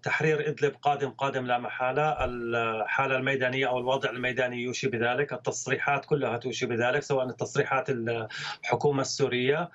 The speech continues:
آه، وطبعًا حول حق الحكومة السورية في استعادة الأراضي السورية وفي تحريرها،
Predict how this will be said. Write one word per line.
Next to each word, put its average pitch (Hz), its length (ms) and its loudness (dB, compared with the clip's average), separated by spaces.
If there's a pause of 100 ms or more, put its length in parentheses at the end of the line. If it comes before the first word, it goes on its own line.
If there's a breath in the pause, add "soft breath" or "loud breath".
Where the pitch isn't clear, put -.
(340 loud breath)
آه، 120 440 4
وطبعًا 117 720 0 (220)
حول 120 580 2
حق - 280 0
الحكومة 135 440 0
السورية 127 400 0
في - 80 -8
استعادة 120 500 0
الأراضي 123 340 0
السورية 123 380 0
وفي 117 220 2
تحريرها، 139 580 2